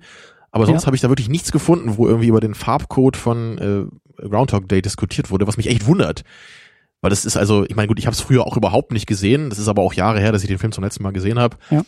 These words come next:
Speaker 1: Aber heute ist uns beiden das halt total ins Auge gesprungen. Also da mussten wir sofort dran denken, klar, das ist doch alles blau hier, ne, das ist doch offensichtlicher Farbcode.
Speaker 2: Der Film
Speaker 1: Und
Speaker 2: fängt ja auch an mit einem blauen Himmel und weißen Wolken. Das ist ja wirklich der
Speaker 1: Mhm.
Speaker 2: allererste Shot, den wir sehen.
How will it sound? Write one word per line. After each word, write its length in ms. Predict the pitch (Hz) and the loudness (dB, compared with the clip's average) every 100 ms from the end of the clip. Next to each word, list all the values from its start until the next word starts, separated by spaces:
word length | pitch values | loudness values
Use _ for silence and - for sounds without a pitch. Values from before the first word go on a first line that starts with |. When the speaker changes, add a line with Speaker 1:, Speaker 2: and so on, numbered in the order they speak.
| - | -2
Speaker 1:
Aber 140 | 95 | 0
heute 180 | 90 113 | 2 2
ist 100 | 104 | 0
uns 140 | 110 - | -2 0
beiden 200 | 104 101 | 0 0
das 140 | 92 | -4
halt 80 | 95 | -6
total 400 | 95 - 95 113 | -6 -6 -2 -2
ins 100 | 92 | 0
Auge 240 | 73 110 | 2 2
gesprungen. 460 | 90 - - 90 78 | 2 -4 -2 -2 -2
Also 100 | 90 | -4
da 120 | 90 | -4
mussten 220 | 95 110 95 | -2 -2 -2
wir 60 | |
sofort 300 | 90 107 113 | -2 -2 0
dran 140 | 98 92 | 0 -2
denken, 180 | 107 | -2
klar, 240 | - 107 95 | -4 -2 -2
das 160 | 82 | -4
ist 160 | 104 - | -8 -6
doch 100 | 87 | -4
alles 200 | 98 90 | -4 -2
blau 340 | - 98 113 | 0 2 2
hier, 320 | 117 117 117 113 | 4 4 4 2
ne, 100 | 101 | -2
das 140 | 113 | -4
ist 140 | 98 | -6
doch 100 | 92 - _ | -8 -10 _
offensichtlicher 600 | 131 - 98 117 117 107 | -6 -2 0 0 2 0
Farbcode. 680 | 92 104 110 - 131 131 - - - - - _ _ | 0 0 0 2 2 2 0 -14 -20 -20 -20 _ _
Speaker 2:
Der 80 | 170 | 0
Film 140 | 175 | 2
Speaker 1:
Und 40 | - | 2
Speaker 2:
fängt 160 | 170 | 2
ja 80 | 165 | 2
auch 120 | 156 | 0
an 160 | - 170 | 0 2
mit 160 | 156 156 | 2 2
einem 100 | 147 | 0
blauen 320 | 147 147 156 | 0 2 2
Himmel 300 | 151 160 147 | 2 2 2
und 100 | 143 | 0
weißen 320 | 147 143 139 | -2 -2 0
Wolken. 360 | 147 147 143 - _ _ _ | 0 0 -6 -12 _ _ _
Das 140 | 151 139 | -4 2
ist 40 | |
ja 80 | 165 | 2
wirklich 200 | 180 104 | 2 0
der 140 | 190 | -2
Speaker 1:
Mhm. 60 | 95 | -2
Speaker 2:
allererste 760 | 180 180 180 165 - 160 156 147 _ _ _ | -2 2 2 2 2 4 2 -2 _ _ _
Shot, 300 | - 175 - | -4 -4 0
den 140 | 151 | 0
wir 100 | 147 | 2
sehen. 260 | 143 156 | 4 2